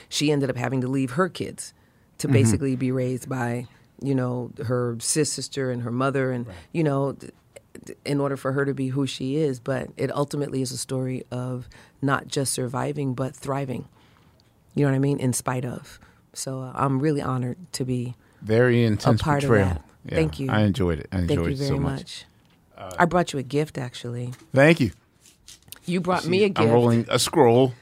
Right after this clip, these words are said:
Speaker 1: I'm unrolling a scroll. This was something that I made for the entire company for an opening night gift. So it is a playbill version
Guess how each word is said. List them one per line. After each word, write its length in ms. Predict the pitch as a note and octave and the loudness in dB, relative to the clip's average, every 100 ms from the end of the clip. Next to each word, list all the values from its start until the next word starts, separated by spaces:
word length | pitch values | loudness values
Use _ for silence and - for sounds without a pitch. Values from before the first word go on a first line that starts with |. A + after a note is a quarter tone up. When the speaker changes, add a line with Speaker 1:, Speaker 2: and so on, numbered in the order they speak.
| - | -6
Speaker 1:
I'm 140 | F3+ | 0
unrolling 420 | F3+ F3 F#3+ G#3+ B3 | 2 2 4 4 4
a 40 | |
scroll. 260 | A#3 G3 F3 | 2 -2 2
This 260 | F#3+ B3 | 2 2
was 160 | C4 B3+ | 2 2
something 460 | G#3+ G3+ G3 F#3+ | 2 2 0 0
that 200 | F3 D#3+ | 0 -2
I 140 | D#3 D#3+ | 0 0
made 420 | D#3+ D#3 D#3 D#3 | 2 2 0 -2
for 340 | - D#3 D3+ | -6 -4 -4
the 140 | D3 D3 | -4 -4
entire 340 | C#3 D#3 D3+ D#3 | -4 -4 -4 -6
company 580 | D#3+ D3 D3+ C#3+ C#3+ - - - | -8 -6 -4 -4 -4 -10 -20 -20
for 220 | - D#3+ D3 | -6 2 2
an 60 | - | 2
opening 380 | D#3 D#3+ D#3 | -2 0 0
night 320 | D3+ C#3 - B2+ | 0 -2 -4 -6
gift. 480 | C#3 - - - - - - - | -6 -8 -12 -14 -16 -20 -20 -10
So 480 | - E3 D3 C3 C3+ C3 - - - | -2 0 0 -2 -8 -14 -20 -16 -6
it 100 | D3+ | -2
is 160 | D3+ C#3+ | -2 -4
a 580 | C#3+ C#3+ C3+ C#3 C3+ C#3 | -6 -4 -4 -4 -4 -6
playbill 560 | - F3 F3+ F3+ F3 E3 | -4 0 0 0 0 0
version 600 | D#3 D#3+ D#3+ D#3+ D#3 D#3 | 0 0 0 -2 -2 -4